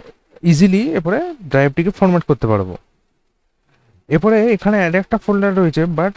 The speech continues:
এটা আমাকে বলে, বলা হয়েছে, মানে যে আমাকে, আহ, পেন ড্রাইভটা দিয়েছে সে বলেছে যে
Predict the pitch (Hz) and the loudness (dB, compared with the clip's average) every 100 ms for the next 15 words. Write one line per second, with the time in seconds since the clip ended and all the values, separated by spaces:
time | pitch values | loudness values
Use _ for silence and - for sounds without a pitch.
0 | - 151 170 180 180 196 180 170 196 180 | -4 0 0 0 -2 -2 -2 0 2 2
1 | 147 165 170 180 208 202 147 135 143 143 | 0 0 0 0 -2 -2 -2 0 0 0
2 | 139 120 - 120 117 131 135 139 139 147 | -4 -8 -8 -6 -2 0 0 0 0 0
3 | 143 139 151 139 196 180 170 160 160 165 | 0 0 -2 0 0 0 -2 -2 -2 -2
4 | 165 | -2